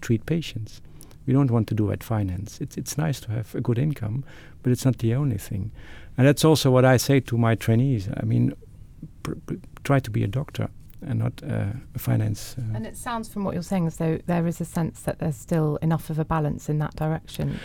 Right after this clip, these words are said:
Speaker 2: with you,
Speaker 1: It,
Speaker 2: and
Speaker 1: it's,
Speaker 2: that
Speaker 1: it's
Speaker 2: there is
Speaker 1: difficult because, uh, I mean, if you talk to people and, and you, you, you come to their income, then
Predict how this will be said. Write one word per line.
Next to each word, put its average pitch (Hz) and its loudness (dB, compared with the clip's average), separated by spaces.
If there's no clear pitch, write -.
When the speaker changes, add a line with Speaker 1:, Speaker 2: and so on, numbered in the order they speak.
Speaker 2:
with 147 -4
you, 135 -12
Speaker 1:
It, 185 2
Speaker 2:
and - -
Speaker 1:
it's, - -
Speaker 2:
that 170 8
Speaker 1:
it's - 2
Speaker 2:
there 180 8
is 160 6
Speaker 1:
difficult 139 6
because, 143 6
uh, 127 0
I 147 6
mean, 151 8
if 139 4
you 147 4
talk 175 4
to 143 4
people 143 4
and, 131 4
and 131 6
you, 143 -2
you, 135 4
you 127 4
come 143 4
to 131 2
their 123 8
income, 131 6
then 135 4